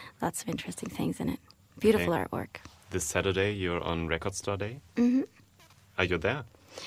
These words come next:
Speaker 1: Oh, this Saturday coming up?
Speaker 2: Yeah.
Speaker 1: Is Record Store Day. No,
Speaker 2: Yeah.
Speaker 1: I, I actually won't be close to a record store, I
Speaker 2: Oh,
Speaker 1: think.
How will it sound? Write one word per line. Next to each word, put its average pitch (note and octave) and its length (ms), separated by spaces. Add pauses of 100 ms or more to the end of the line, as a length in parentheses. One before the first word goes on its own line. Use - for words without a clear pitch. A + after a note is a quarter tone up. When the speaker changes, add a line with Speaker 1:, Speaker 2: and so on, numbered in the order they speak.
(220)
Speaker 1:
Oh, D4+ 220 (200)
this D4 180
Saturday C4+ 540
coming C4 280
up? F#4+ 160
Speaker 2:
Yeah. A#2+ 260 (880)
Speaker 1:
Is B3+ 160
Record A3+ 220
Store - 240
Day. - 200 (180)
No, A3+ 140
Speaker 2:
Yeah. G#3 260
Speaker 1:
I, A3 80
I A#3 80
actually A3+ 340
won't G#3 520
be F#3 560 (640)
close G#3 320
to - 140
a G3 40
record F#3 300
store, F3 340 (180)
I F#3+ 140
Speaker 2:
Oh, - 20
Speaker 1:
think. F#3+ 420